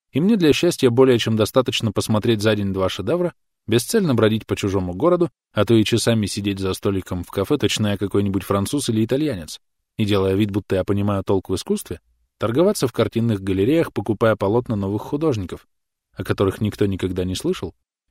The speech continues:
и чьи работы, скорее всего, превратят мою гостиную в Уитби, когда я, наконец, вернусь туда, в камеру ужасов. Любопытно, что, несмотря на происхождение отца, который был лишь наполовину американцем, а наполовину немцем, у меня нет ни малейшего желания побывать в Германии.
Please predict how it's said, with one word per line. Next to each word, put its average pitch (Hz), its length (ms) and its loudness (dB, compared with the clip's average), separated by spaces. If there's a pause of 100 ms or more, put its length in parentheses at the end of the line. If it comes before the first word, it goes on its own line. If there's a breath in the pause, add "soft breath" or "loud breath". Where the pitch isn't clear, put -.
и 107 100 4
чьи 123 180 6
работы, 117 380 6
скорее 107 340 2
всего, 117 280 2
превратят 104 500 2
мою 101 180 -2
гостиную 98 520 -2
в 90 100 -4
Уитби, 131 340 -4 (360)
когда 95 240 0
я, 98 60 0
наконец, 101 440 -4
вернусь 110 320 -2
туда, 80 260 -12 (520)
в - 80 -20
камеру 98 340 0
ужасов. 123 520 -4 (800)
Любопытно, 113 520 2
что, - 160 -2
несмотря 110 420 2
на 110 100 2
происхождение 101 720 0
отца, - 260 -4
который 101 360 2
был 107 160 2
лишь 104 180 0
наполовину 107 520 0
американцем, 98 640 0 (120)
а 104 80 -2
наполовину 101 500 2
немцем, 98 460 -4 (600)
у 107 120 0
меня 180 220 4
нет 185 200 2
ни 147 80 2
малейшего 131 500 4
желания 139 380 4
побывать 104 400 2
в 95 60 -8
Германии. 101 600 -2